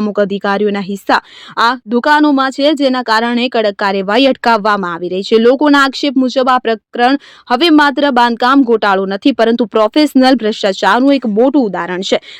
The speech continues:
અલીપુરા રહેવાસીઓના પ્રશ્નો, શું દર વર્ષે ચોમાસે અમારે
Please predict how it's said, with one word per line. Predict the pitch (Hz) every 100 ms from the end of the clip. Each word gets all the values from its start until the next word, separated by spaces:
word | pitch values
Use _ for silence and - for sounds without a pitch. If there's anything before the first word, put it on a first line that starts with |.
| -
અલીપુરા | 254 294 302 311 302
રહેવાસીઓના | 262 262 269 285 269 247 -
પ્રશ્નો, | 214 - 233 - _ -
શું | 214 190
દર | 196
વર્ષે | 202 226 240 269 247
ચોમાસે | 208 214 214 - 233 262 - - - 233
અમારે | 269 339